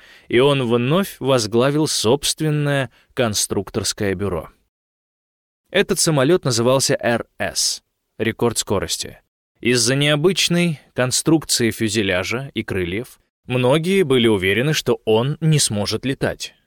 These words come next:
Но его продули в аэродинамической трубе в цаги, Центральный аэродинамический институт, и дали добро на летные испытания.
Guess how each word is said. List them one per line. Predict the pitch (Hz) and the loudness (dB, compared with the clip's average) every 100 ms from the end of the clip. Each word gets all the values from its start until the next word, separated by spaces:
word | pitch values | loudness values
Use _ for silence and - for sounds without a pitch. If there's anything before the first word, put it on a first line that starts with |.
| _ _ - | _ _ -6
Но | 113 131 | 0 2
его | 131 165 | 4 2
продули | 208 202 151 175 202 | 4 2 4 4 4
в | 170 147 | 4 4
аэродинамической | 143 127 120 127 123 110 - 113 | 4 2 0 0 0 -2 -2 -2
трубе | 101 104 90 98 117 | 0 0 2 2 0
в | - - | -2 -6
цаги, | - 107 98 90 131 170 _ _ _ | 0 0 0 -4 -6 -6 _ _ _
Центральный | - 175 165 165 156 147 | 0 0 2 4 4 0
аэродинамический | - 135 131 123 131 131 123 - 123 | 0 0 0 -2 -2 -2 -4 -6 -6
институт, | 120 - 120 117 110 _ _ _ _ | -8 -6 -6 -4 -6 _ _ _ _
и | - 120 | -2 0
дали | 127 208 | 2 2
добро | 220 196 117 143 | 2 2 4 2
на | 180 107 | 2 2
летные | 107 135 127 | 0 0 -4
испытания. | - 110 85 71 64 | -4 -6 -6 -10 -14